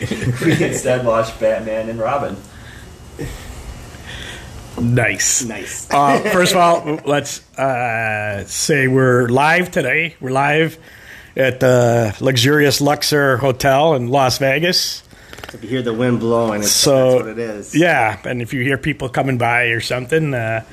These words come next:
Speaker 2: right now we have no one here. <laughs>
Speaker 3: The slots
Speaker 2: All of
Speaker 3: are,
Speaker 2: our fans are here.
Speaker 3: the slot machines are really quiet right now.
Speaker 2: <laughs> All right, so let's do our shot.
Speaker 3: Cheers.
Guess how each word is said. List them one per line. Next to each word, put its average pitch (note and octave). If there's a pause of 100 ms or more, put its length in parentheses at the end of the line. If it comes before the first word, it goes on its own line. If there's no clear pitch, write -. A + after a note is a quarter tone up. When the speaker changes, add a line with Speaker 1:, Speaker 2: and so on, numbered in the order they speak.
(260)
Speaker 2:
right D3
now D3+
we C3+
have B2+
no C#3+
one C#3+
here. D#3 (420)
<laughs> - (360)
Speaker 3:
The -
slots D3+
Speaker 2:
All A3+
of -
Speaker 3:
are, B3
Speaker 2:
our G#3+
fans G3+
are F3
here. F#3
Speaker 3:
the C#3
slot C3
machines C#3+
are A2+
really A#2+
quiet C#3+
right G#2
now. -
Speaker 2:
<laughs> -
All D#3+
right, E3+
so D#3+
let's D#3+
do F3+
our D#3+
shot. D#3 (1300)
Speaker 3:
Cheers. C3